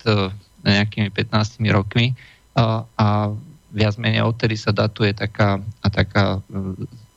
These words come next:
zúže-, taká zvýš-, zvýšená spolupráca, miera spolupráce.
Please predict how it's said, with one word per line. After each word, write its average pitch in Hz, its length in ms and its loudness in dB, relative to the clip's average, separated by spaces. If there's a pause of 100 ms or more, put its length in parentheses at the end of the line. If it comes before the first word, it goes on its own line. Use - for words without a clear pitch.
(140)
zúže-, 147 320 0 (160)
taká 113 400 0
zvýš-, 123 400 0
zvýšená 123 480 0
spolupráca, 101 560 -2
miera 101 320 0
spolupráce. - 720 -4